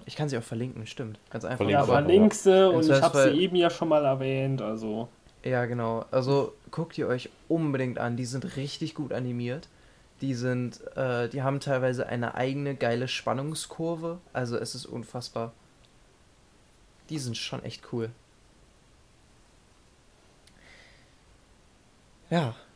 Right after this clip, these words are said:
Speaker 1: so, hab, haben wir noch ein letztes Thema, was wir ansprechen wollen?
Speaker 2: Haben wir das?
Speaker 1: Weiß ich nicht. Du hast
Speaker 2: Puh.
Speaker 1: vorbereitet.
Speaker 2: Also ich hab was, aber <laughs>
Speaker 1: Was
Speaker 2: wir haben
Speaker 1: wär's
Speaker 2: das meiste
Speaker 1: denn?
Speaker 2: da-,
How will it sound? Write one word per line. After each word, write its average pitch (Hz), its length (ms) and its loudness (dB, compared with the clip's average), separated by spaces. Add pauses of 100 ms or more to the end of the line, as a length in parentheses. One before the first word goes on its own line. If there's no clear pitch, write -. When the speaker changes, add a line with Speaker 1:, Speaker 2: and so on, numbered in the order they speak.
(300)
Speaker 1:
so, 127 360 0 (100)
hab, 175 200 -2 (220)
haben 160 300 -2
wir 151 200 -2
noch 127 280 -8
ein 127 160 -6
letztes 131 440 -6
Thema, 113 520 -6
was 120 240 -8
wir 120 160 -6
ansprechen 123 480 -12
wollen? - 320 -10 (1400)
Speaker 2:
Haben 131 200 -4
wir 113 120 0
das? 110 380 -10 (1300)
Speaker 1:
Weiß 135 180 -8
ich 107 60 -14
nicht. 120 200 -12 (920)
Du 123 100 -6
hast 117 80 -6
Speaker 2:
Puh. 180 280 4
Speaker 1:
vorbereitet. 123 400 -8 (480)
Speaker 2:
Also 117 200 0
ich 110 160 -2
hab 135 180 2
was, 117 260 2
aber 104 320 2 (680)
<laughs> - 680 -20
Speaker 1:
Was - 160 -4
Speaker 2:
wir 101 80 2
haben 110 80 2
Speaker 1:
wär's 107 120 -2
Speaker 2:
das 104 60 -6
meiste 117 280 2
Speaker 1:
denn? 113 100 0
Speaker 2:
da-, - 60 -8